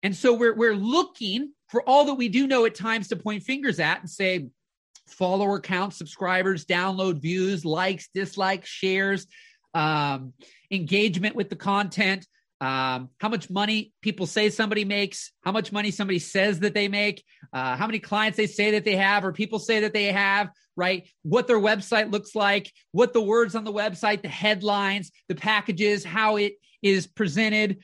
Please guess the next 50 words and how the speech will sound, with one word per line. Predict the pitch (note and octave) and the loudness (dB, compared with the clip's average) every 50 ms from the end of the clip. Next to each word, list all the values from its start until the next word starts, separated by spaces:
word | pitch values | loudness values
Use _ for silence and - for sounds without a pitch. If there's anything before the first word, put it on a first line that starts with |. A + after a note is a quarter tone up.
| _ _ | _ _
the | - E3+ | -4 0
way | F3 A#3 A3+ | 4 4 4
it's | A3+ A3 A3+ | 4 2 0
presented, | - A3+ G3 - A3+ A3 A3 A3 G3+ | -4 -6 -4 -2 -2 -2 0 0 -2
what | F#3+ D#3 G#3 A3+ A3 | 0 0 0 0 0
is | A3 G#3 D#3 - | 0 -2 -2 0
said, | A#3 A3+ G#3+ A3 A3 G#3+ | 2 4 4 4 4 2
how | D#3 E3+ G3+ G#3+ A3 | 0 2 2 2 2
it's | A3 A3 - - | 0 -2 -4 -4
said. | - A3 G#3 G#3 G#3 G#3 G#3+ - _ _ _ _ _ _ _ A3+ | 0 0 2 2 0 -2 -4 -8 _ _ _ _ _ _ _ -6
You | G3 A3+ | -4 -2
know, | F#3+ F3+ F3+ E3+ - _ _ - | 0 0 -2 -4 -6 _ _ -6
am | E3+ E3+ | -4 -2
I | |
dressed | D#3+ - B3 A#3+ - - - | 0 2 2 2 2 0 -4
a | - | -2
certain | - B3 A#3 A3 A#3 | 2 2 2 2 2
way? | A3 A3 A3 | 2 2 2
Is | A3 F#3+ | 2 0
my | F#3 E3 | 0 -2
lighting | E3+ G3+ A3+ A#3+ A#3 A#3+ A#3 A#3 | 0 2 2 2 2 2 0 -2
a | A3 | -2
certain | - A#3 A3+ A3+ G#3+ | -2 0 0 0 0
way? | G3+ A3 G#3+ G#3 G3+ G#3+ G#3 G3 - - - _ _ | 0 2 4 4 4 4 2 0 -4 -8 -18 _ _
You | - G3+ | -4 -2
know, | F#3 D#3+ D#3+ E3 E3 D#3+ _ _ _ _ _ - | 0 0 0 0 -2 -4 _ _ _ _ _ -4
does | E3+ G3+ G3+ E3+ | -2 -2 0 0
it | G3+ | 2
look | G3 A#3 B3+ - - - | 4 4 4 4 2 2
good? | A#3 A#3+ A#3+ A#3+ A3+ F#3 | 6 6 8 8 6 4
Does | G#3 D#3+ D3+ | 0 -4 -4
it | F#3+ | -2
not | G3+ A#3 A#3+ A#3 - | 0 0 0 2 2
look | C4 A#3+ G#3+ - - | 0 0 0 0 2
good? | A3+ A#3 A#3 A#3 G3 | 4 4 4 4 2
Does | G3+ F3 E3 | 0 -2 -4
it | G#3+ G#3+ | -4 0
look | A3+ B3 A#3+ - - | 0 0 0 0 0
good? | - A#3 A#3 A#3+ A3+ | 2 4 4 4 2
Does | G3+ G3 F3 G3+ | 0 -4 -6 -6
it | A3 | -6
not | A#3+ A#3+ A#3+ - | -6 -6 -6 -2
look | A#3 A#3 - - _ | -2 -4 -4 -2 _
good? | A#3+ A#3 A#3 A#3 A3+ A#3 - - _ - | 4 6 6 6 2 0 -6 -10 _ 2
Right? | A#3 A#3 A3+ A3+ | 2 2 4 2
There's, | A#3+ A#3 - - | 2 0 0 -2
there's | - B3+ B3 A3 - | -2 -2 0 0 -2
so | - - C4+ C#4 D#4 | 2 2 2 2 4
many | F4 D#4+ D4+ C#4+ | 2 2 2 0
things | C4 C4+ - _ D4 C#4 C#4+ C#4 C4 A3 G3+ G3+ G#3 G3+ - - | 0 -2 -4 _ -2 0 0 0 -2 -4 -6 -8 -8 -8 -10 -14